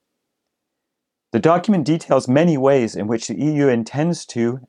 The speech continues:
and can actively be seen to be implementing methods to extend Arab presence and control into Area C of Judea and Samaria. The Jewish News Syndicate reported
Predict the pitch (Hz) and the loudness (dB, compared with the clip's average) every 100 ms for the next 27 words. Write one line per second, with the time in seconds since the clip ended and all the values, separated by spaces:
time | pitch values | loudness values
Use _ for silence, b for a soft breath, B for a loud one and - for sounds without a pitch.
0 | _ 113 113 - 127 113 120 139 180 135 | _ -6 -6 -2 -2 -2 0 -2 -2 -2
1 | 123 110 101 - 175 180 156 - 156 160 | -2 -2 -4 -4 -2 -2 -2 -4 -2 -2
2 | 190 165 104 98 120 113 147 - - - | 0 0 -2 -2 -4 0 0 -2 -10 -8
3 | 127 110 - - 165 147 - 113 143 156 | -6 -6 -6 0 0 0 0 2 2 0
4 | - 139 147 135 127 117 104 - 180 151 | 0 0 -2 -10 -12 -10 -12 -2 0 2
5 | 110 107 - - 131 143 117 - 196 160 | 0 -4 -8 -2 -2 -2 -6 -6 -4 -2
6 | 123 - b b b b 92 - 113 120 | -4 -8 b b b b -14 -6 -6 -2
7 | 117 110 - 101 - 110 123 131 85 82 | 0 0 -2 -8 -6 0 0 0 -4 -12
8 | _ _ _ _ _ _ - 113 - 202 | _ _ _ _ _ _ -10 -8 -2 0
9 | 196 - 175 175 - 113 98 - 107 107 | -2 -2 -4 -4 -4 -4 -4 -6 -6 -6
10 | - 175 170 151 | -2 0 2 0